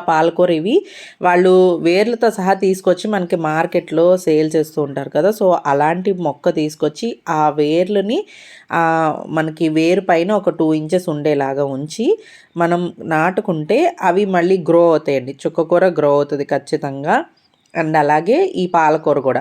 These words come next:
మీరు అలా ఒక్కసారి ట్రై చేసి చూడండి. అంటే విత్తనాలతో రాని వాళ్ళు ఒక్కసారి అలా మనకి రూట్స్‌తో ఏదన్నా మొక్క దొరికినప్పుడు and గోంగూర కూడా పెరుగుద్దండి.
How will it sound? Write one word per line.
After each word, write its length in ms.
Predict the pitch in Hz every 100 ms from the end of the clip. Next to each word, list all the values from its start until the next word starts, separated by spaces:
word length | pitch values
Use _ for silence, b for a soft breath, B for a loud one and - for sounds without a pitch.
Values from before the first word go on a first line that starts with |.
| -
మీరు 200 | 165 165
అలా 200 | 151 175 220
ఒక్కసారి 420 | 180 185 170 170
ట్రై 180 | 160 147
చేసి 220 | 151 156
చూడండి. 300 | 156 143 143
అంటే 160 | 139 180
విత్తనాలతో 640 | 190 160 170 175 180 180 190
రాని 380 | 156 135 143 160
వాళ్ళు 420 | 151 131 143 175 381 B B B B 170
ఒక్కసారి 540 | 156 185 180 175 226 -
అలా 220 | 165 170
మనకి 300 | 175 170 170
రూట్స్‌తో 460 | 147 170 190 - 202
ఏదన్నా 360 | 175 165 165 165 151
మొక్క 280 | 143 135 160
దొరికినప్పుడు 520 | 156 147 147 147 156
and 140 | 147 147
గోంగూర 460 | 160 185 202 214 208
కూడా 200 | 202 196
పెరుగుద్దండి. 640 | 170 151 143 131 117